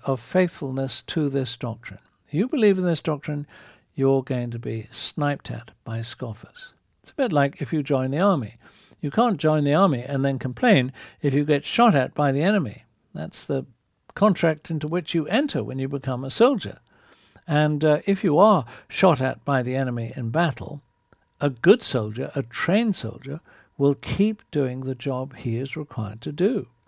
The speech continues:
That's what it means to be a proper soldier. He won't fling away his rifle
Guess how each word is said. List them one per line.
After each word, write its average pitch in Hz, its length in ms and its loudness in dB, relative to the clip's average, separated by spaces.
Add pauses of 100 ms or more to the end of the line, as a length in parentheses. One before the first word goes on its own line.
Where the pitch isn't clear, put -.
(140)
That's 139 300 -6
what 135 140 -2
it - 160 -10
means 156 320 -4
to 135 100 -8
be 131 300 -2
a 143 80 -8
proper 123 420 -10
soldier. 202 480 -2 (340)
He - 140 -6
won't 202 240 2
fling 160 400 -2
away 135 300 -2
his 113 260 -6
rifle 131 480 -6